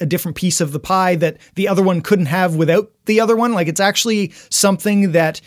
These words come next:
uh, complements each other. And I, I'm really excited to see how that works because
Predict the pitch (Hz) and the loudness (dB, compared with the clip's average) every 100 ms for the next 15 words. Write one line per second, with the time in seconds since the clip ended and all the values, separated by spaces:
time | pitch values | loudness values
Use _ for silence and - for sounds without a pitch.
0 | - _ 151 147 147 - 190 208 220 208 | -20 _ -6 -6 -6 -4 -2 0 0 0
1 | 208 208 208 220 - 165 165 - - 180 | -2 0 0 0 -2 -6 -6 -10 -10 -2
2 | 175 190 202 180 - 175 156 143 - _ | 2 4 4 2 0 0 0 -2 -8 _
3 | - 160 - 175 123 151 139 139 147 135 | -4 -2 0 -2 -2 -2 -4 -4 -4 -4
4 | - - 170 180 139 | -6 -6 0 0 -2